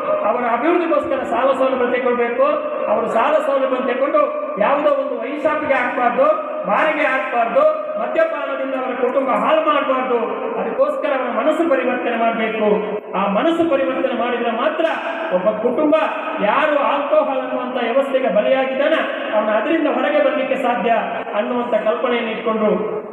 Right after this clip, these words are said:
ಸಾವಿರದ ಒಂಬೈನೂರ ತೊಂಬತ್ತೆರಡರಲ್ಲಿ ಜನಜಾಗೃತಿ ವೇದಿಕೆ ಆರಂಭ ಆಯ್ತು.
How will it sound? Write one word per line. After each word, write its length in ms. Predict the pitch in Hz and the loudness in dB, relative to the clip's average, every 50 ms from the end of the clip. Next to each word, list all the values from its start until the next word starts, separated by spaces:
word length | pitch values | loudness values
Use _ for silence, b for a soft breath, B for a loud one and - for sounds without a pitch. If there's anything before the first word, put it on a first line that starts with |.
| - - | -10 -2
ಸಾವಿರದ 340 | - 208 226 240 254 254 247 | 0 0 2 2 2 2 2
ಒಂಬೈನೂರ 380 | 247 247 254 254 240 247 240 233 | 0 0 0 0 0 0 0 0
ತೊಂಬತ್ತೆರಡರಲ್ಲಿ 1080 | - 233 233 254 254 262 254 - 262 247 240 240 240 240 233 226 214 - - - - - | 0 0 0 0 0 -2 0 0 0 0 0 -2 -2 -2 -4 -6 -6 -8 -10 -12 -6 -2
ಜನಜಾಗೃತಿ 560 | 196 226 254 254 262 262 262 262 254 254 240 | -2 -2 0 0 0 0 0 0 -2 -4 -2
ವೇದಿಕೆ 320 | 240 240 - 247 240 240 226 | 0 0 0 0 0 0 2
ಆರಂಭ 300 | 214 226 254 - 247 247 | 2 2 2 0 2 2
ಆಯ್ತು. 560 | 240 247 - - 262 285 269 - - 262 | 2 0 2 2 4 4 4 2 -2 -2